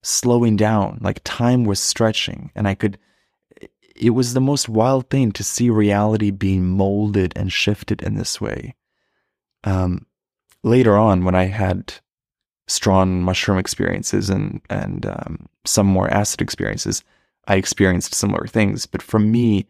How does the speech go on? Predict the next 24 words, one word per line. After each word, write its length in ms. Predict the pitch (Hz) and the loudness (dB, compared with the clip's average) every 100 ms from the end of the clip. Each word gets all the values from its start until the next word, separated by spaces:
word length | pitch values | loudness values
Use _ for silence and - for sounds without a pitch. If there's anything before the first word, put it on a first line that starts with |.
| _ _ _ _ _ _ _ _ _ 104 | _ _ _ _ _ _ _ _ _ -4
because 380 | 104 - 127 | -4 0 0
D 140 | 123 117 | 2 2
M 80 | 101 | 2
T 140 | 104 | -2
was 160 | 92 - | -2 -4
so 380 | - - 120 | -2 2 2
quick 420 | 127 - 95 - - | 2 -2 -4 -6 -6
and 160 | 92 90 | -6 -4
so 380 | - - 127 | -4 2 2
intense, 680 | 131 113 98 104 - - - _ _ _ _ _ _ _ _ _ | 2 0 -4 -6 -8 -8 -8 _ _ _ _ _ _ _ _ _
it 140 | 113 - | -4 0
was 200 | 110 - | -2 -2
truly 320 | - 135 139 | 0 4 4
a 60 | 107 | 4
moment 340 | 101 98 98 | 2 2 0
of 300 | 92 95 98 | -2 -2 0
revelation, 840 | 95 92 98 101 107 - 98 - - | 0 0 -2 -4 -4 -6 -8 -10 -6
because 400 | 90 - 107 107 | -6 -2 -2 2
in, 220 | 101 104 - | 2 2 0
in 140 | 104 | 2
that 180 | 101 101 | 2 0
moment, 440 | 107 107 98 98 | 0 0 0 -2
I 140 | 87 87 | -4 -6
saw 600 | - - 104 98 98 | -6 -2 2 2 2